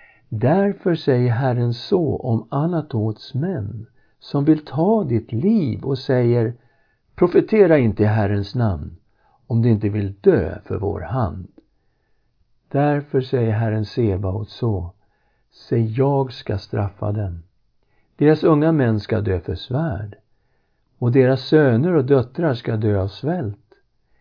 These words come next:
Ingen ska bli kvar av dem,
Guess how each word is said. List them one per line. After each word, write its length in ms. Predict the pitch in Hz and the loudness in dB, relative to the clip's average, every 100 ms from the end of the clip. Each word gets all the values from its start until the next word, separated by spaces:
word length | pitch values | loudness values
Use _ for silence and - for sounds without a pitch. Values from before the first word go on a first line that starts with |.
| _ _ _ _ | _ _ _ _
Ingen 840 | 185 165 127 120 180 208 113 101 98 | 2 4 4 4 4 4 2 -2 -6
ska 240 | - 120 | -4 -2
bli 180 | 113 117 | 0 -2
kvar 420 | - 151 190 190 | 0 2 2 2
av 200 | 113 95 | 0 -2
dem, 400 | 92 80 90 107 | -4 -6 -10 -14